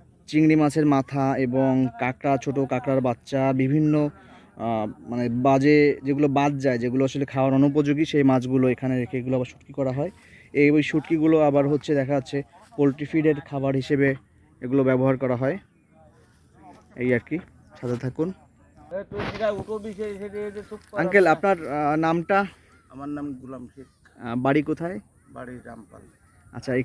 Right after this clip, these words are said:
Speaker 1: দুবলাচরে আসছেন মাছ ধরার জন্য?
Speaker 2: হ্যাঁ, মাছ ধরার জন্য।
Speaker 1: এই শু-, এ, আপনার শুটকির ব্যবসাটা আপনার?
Speaker 2: এই শুটকির ব্যবসাটা আপনার।
Speaker 1: আচ্ছা, আচ্ছা, আচ্ছা।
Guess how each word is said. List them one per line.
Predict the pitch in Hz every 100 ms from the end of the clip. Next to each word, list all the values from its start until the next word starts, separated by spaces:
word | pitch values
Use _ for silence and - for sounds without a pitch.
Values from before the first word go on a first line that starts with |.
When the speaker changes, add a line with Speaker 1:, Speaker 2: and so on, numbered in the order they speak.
| 143
Speaker 1:
দুবলাচরে | 135 143 143 170 160
আসছেন | 151 -
মাছ | 165 151
ধরার | 139 147 131
জন্য? | 117 101 95 _ _ _ -
Speaker 2:
হ্যাঁ, | 139
মাছ | 127 127 117
ধরার | 143 131 117
জন্য। | 120 - -
Speaker 1:
এই | 139
শু-, | - 165 -
এ, | 147
আপনার | 143 160
শুটকির | 175 156 170
ব্যবসাটা | 165 165 156
আপনার? | 139 107 - - - -
Speaker 2:
এই | 143
শুটকির | 143 - 151
ব্যবসাটা | 143 131 107
আপনার। | 104 104 - - 113
Speaker 1:
আচ্ছা, | - -
আচ্ছা, | - 127
আচ্ছা। | 131 -